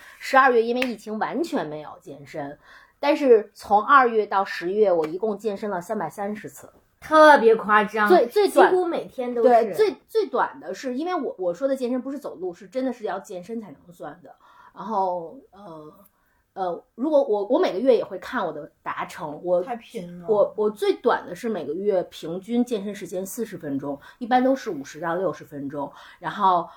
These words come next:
Speaker 1: 虽然十二月因为疫情各种反弹，但还是减了大概七斤的脂肪。
Speaker 2: 关键是脂肪啊，同学们，
Speaker 1: 基因脂肪
Speaker 2: 这个太夸张了。
Speaker 1: 嗯，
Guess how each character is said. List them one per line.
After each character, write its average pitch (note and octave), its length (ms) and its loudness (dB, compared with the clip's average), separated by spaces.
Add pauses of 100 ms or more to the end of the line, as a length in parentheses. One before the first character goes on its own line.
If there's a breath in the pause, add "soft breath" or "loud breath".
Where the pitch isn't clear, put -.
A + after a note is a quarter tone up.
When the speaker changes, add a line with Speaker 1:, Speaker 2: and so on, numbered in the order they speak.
(240 loud breath)
Speaker 1:
虽 - 180 2
然 B3 160 6
十 B3 160 0
二 A3 240 8
月 G3 180 0
因 G#3+ 180 -4
为 A3 100 0
疫 G#3+ 160 -6
情 F#3 480 -6
各 C4 100 2
种 F#3+ 180 -2
反 D#3 240 -6
弹， C#3 300 -14
但 G3 240 -6
还 - 160 -10
是 B3+ 160 -8 (100)
减 F3+ 200 -8
了 F3 100 -8
大 F3+ 100 -4
概 F3+ 180 -4
七 A#3 680 -6
斤 A#3+ 400 -2
的 E3+ 200 -6
脂 A#3 140 -10
肪。 F3 200 -8 (600 loud breath)
Speaker 2:
关 D#4 180 8
键 D4 140 -2
是 C#4 100 -4
脂 D#4+ 300 -4
肪 G3+ 120 -2
啊， F3+ 360 -2
同 F3 100 -10
学 E3+ 200 -6
们， D#3 80 -2
Speaker 1:
基 D#3+ 80 -4
因 D3 40 -4
脂 D#3 60 -8
肪 E3+ 80 -12
Speaker 2:
这 G#3+ 80 -2
个 G3 80 0
太 F#3+ 140 -8
夸 E3 180 -10
张 D3+ 240 -12
了。 G3 80 -18
Speaker 1:
嗯， F3+ 160 -10